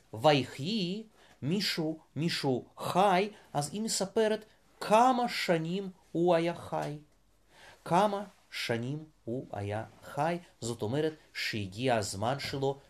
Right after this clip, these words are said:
להיפטר מן העולם. אה, הגיע הזמן להיפטר מן העולם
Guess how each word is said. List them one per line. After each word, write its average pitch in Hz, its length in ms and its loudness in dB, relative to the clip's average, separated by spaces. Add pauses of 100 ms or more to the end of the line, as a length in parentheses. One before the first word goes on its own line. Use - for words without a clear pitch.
(140)
להיפטר 113 760 -4 (260)
מן 98 260 -8
העולם. 95 500 -10 (1700)
אה, 220 600 8
הגיע 208 480 4
הזמן 185 520 2
להיפטר 190 520 0
מן 175 180 -2
העולם 156 680 0